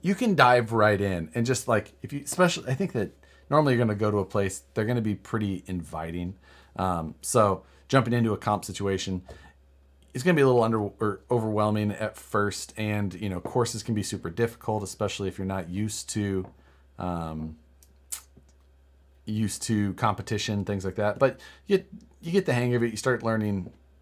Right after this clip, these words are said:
tricks and traits and tactics, and you can, you'll,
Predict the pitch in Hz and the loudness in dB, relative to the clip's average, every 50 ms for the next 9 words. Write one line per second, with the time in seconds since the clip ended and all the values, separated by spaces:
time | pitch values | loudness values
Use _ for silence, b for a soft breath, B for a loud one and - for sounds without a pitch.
0 | _ _ _ - - _ - - - 131 120 120 - - - - 110 104 101 98 | _ _ _ -20 -20 _ -8 -2 0 0 0 0 -4 -8 -8 -4 -2 -2 -2 -2
1 | 90 - 113 107 104 98 - - - 101 98 92 104 104 92 87 - - 104 95 | -4 -2 -2 -2 -2 -4 -8 -10 -8 -8 -6 -4 -4 -4 -4 -6 -6 -6 -6 -6
2 | 92 - - 95 87 87 85 82 - _ _ _ _ _ _ _ _ _ _ - | -6 -6 -8 -8 -6 -6 -8 -8 -12 _ _ _ _ _ _ _ _ _ _ -20
3 | - - - 117 104 - - 85 - - - 127 123 117 123 | -20 -16 -12 -10 -10 -10 -10 -12 -14 -10 -6 -4 -4 -4 -4